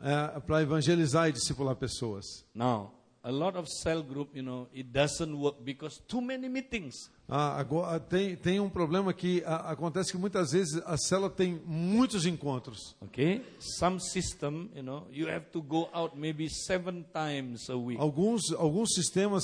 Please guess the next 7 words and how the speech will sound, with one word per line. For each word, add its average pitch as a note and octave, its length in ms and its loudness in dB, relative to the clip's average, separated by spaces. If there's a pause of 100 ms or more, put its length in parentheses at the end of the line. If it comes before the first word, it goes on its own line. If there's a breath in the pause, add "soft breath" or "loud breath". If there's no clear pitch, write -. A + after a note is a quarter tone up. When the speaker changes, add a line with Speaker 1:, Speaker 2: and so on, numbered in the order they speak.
Speaker 1:
você D#3 220 2
vai F3 540 4
sair E3 540 2
sete G3+ 440 2
vezes D#3+ 260 4
na C#3+ 40 0
semana. C3 500 -2